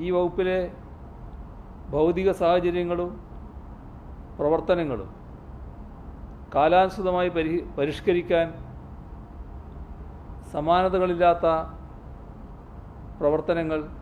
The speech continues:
നടപ്പിലാക്കി വരുന്നത്. വകുപ്പ് നൽകുന്ന സേവനങ്ങളിൽ ഭൂരിഭാഗവും ഓൺലൈൻ സംവിധാനത്തിലേക്ക് മാറിക്കഴിഞ്ഞു. ഓഫീസുകൾ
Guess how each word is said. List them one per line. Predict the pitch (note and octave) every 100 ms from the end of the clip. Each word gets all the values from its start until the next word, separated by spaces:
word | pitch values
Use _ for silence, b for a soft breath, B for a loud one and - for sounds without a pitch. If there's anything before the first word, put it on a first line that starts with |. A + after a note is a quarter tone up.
| - C3
നടപ്പിലാക്കി | C#3+ D#3 D3+ C#3 C#3
വരുന്നത്. | A#2+ G#2 F#2+ - - - - - - - - - - - - - - - - - -
വകുപ്പ് | C3+ D#3 F#3+ F#3
നൽകുന്ന | F3 F3 F3+ F3+ F3 - - - -
സേവനങ്ങളിൽ | C#3+ D#3+ F3+ F#3 F3+ F3+ F3 - - - - - - - - - - - -
ഭൂരിഭാഗവും | D#3 F#3+ E3 E3+ D3+ A2 F2+ - - - - - - - - - - - - - - - - C3+
ഓൺലൈൻ | D#3+ F#3+ G3 F#3+ G3
സംവിധാനത്തിലേക്ക് | F3 F3+ F3 F3+ F3+ E3+ D#3+ D#3
മാറിക്കഴിഞ്ഞു. | D3+ D#3 D#3 A#2+ G2 - - - - - - - - - - - - - - - - - - - - - C3
ഓഫീസുകൾ | D3+ F#3+ F#3 G3 F3+